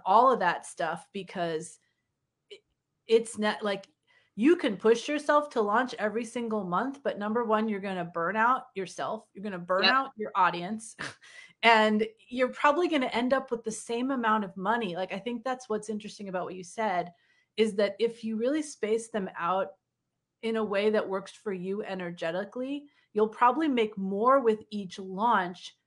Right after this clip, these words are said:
Speaker 1: versus trying to force it every single month. And I've definitely
Speaker 2: Yeah.
Speaker 1: been through that launch roller coaster, uh, where you're like, "Oh, this one didn't go as well. I don't, let me launch something else," you know?
Speaker 2: Yep.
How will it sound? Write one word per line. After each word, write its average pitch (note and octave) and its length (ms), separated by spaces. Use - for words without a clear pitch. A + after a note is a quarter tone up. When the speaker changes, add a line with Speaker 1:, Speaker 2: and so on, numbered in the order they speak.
Speaker 1:
versus A3 500
trying A3 420
to F#3+ 100
force A3 600
it F3+ 240
every G3 300
single F#3+ 420
month. G3 240
And G3 100
I've A#3 240
definitely G3 360
Speaker 2:
Yeah. E3+ 80
Speaker 1:
been F3+ 260
through F#3+ 180
that E3+ 260
launch F#3+ 600
roller F#3+ 340
coaster, F3+ 880
uh, E3 340
where F3 240
you're F3 240
like, E3 480
"Oh, A3+ 100
this B3 220
one B3 80
didn't A#3 220
go A#3 160
as G#3+ 100
well. A3 140
I G#3+ 60
don't, G#3+ 160
let C#4 100
me F#4 80
launch F#4+ 240
something F4 320
else," F4 400
you A#3 100
know? G#3+ 160
Speaker 2:
Yep. G3 220